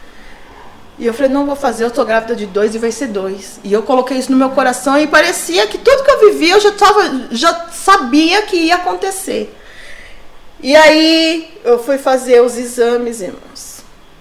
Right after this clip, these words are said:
E o convênio não queria cobrir de jeito nenhum dos dois meninos. Só de um. E eu comecei a passar mal com esses exames, aí a pressão começou a oscilar, porque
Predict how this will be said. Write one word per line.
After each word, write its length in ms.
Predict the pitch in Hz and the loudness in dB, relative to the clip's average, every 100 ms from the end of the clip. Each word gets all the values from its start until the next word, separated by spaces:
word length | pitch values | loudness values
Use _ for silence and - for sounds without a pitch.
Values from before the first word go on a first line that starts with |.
| - - - | -20 -20 -10
E 80 | 247 | -4
o 80 | 277 | -4
convênio 520 | 277 269 226 208 226 | 0 -2 -2 -6 -4
não 140 | 233 262 | -6 -6
queria 400 | 269 202 214 262 | -6 -8 -6 -8
cobrir 260 | 262 202 | -8 -12
de 140 | 220 202 | -12 -8
jeito 220 | 240 262 | -8 -4
nenhum 200 | 285 254 | -2 -2
dos 140 | 262 | -6
dois 140 | 220 233 | -6 -6
meninos. 360 | 233 220 196 - - - - - - - - - | -6 -6 -10 -16 -20 -20 -20 -20 -20 -20 -20 -14
Só 300 | - - 233 | -8 -6 -4
de 180 | 226 | -4
um. 160 | 277 196 190 - - - - - - - - - - - - - - - - - - | -6 -6 -16 -20 -20 -20 -20 -20 -20 -20 -20 -20 -20 -20 -20 -20 -20 -20 -20 -20 -2
E 60 | 240 | 0
eu 80 | 240 | 2
comecei 320 | 262 247 262 | 2 0 -2
a 20 | |
passar 280 | 262 233 247 | -4 -6 -6
mal 240 | 226 226 | -2 -2
com 100 | 233 | -2
esses 240 | 233 233 208 | -6 -8 -10
exames, 340 | 214 214 226 | -6 -4 -2
aí 60 | 220 | 0
a 100 | 214 | -2
pressão 300 | 226 214 214 | -4 -6 -8
começou 380 | 208 208 202 202 | -6 -8 -8 -12
a 20 | |
oscilar, 600 | 208 - 202 196 233 240 | -10 -10 -6 -4 -4 -6
porque 640 | 226 226 233 208 185 180 | -10 -10 -6 -4 -4 -6